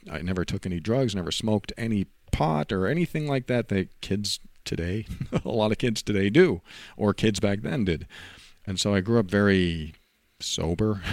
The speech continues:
<laughs> I, I was very straight-laced, but that was me going in the opposite direction. I didn't want to be him,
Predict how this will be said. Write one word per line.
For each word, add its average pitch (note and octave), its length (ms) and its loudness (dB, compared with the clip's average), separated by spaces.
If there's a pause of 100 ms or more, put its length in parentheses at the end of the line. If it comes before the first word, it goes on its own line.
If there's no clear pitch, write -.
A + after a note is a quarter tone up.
<laughs> - 200 -10
I, F#2+ 200 -4
I F#2 100 -4
was G2 220 2 (300)
very G#2 240 4
straight-laced, G2 1000 2 (580)
but A#2 440 0
that A2 320 -2
was B2 180 2
me G2+ 180 2
going G2 300 4
in G2 100 2
the F#2+ 220 0
opposite G2+ 540 -2
direction. G2+ 640 0 (720)
I A2 200 2
didn't G#2+ 380 4
want G2+ 240 2
to G2+ 160 2
be G2 220 4
him, G2 480 2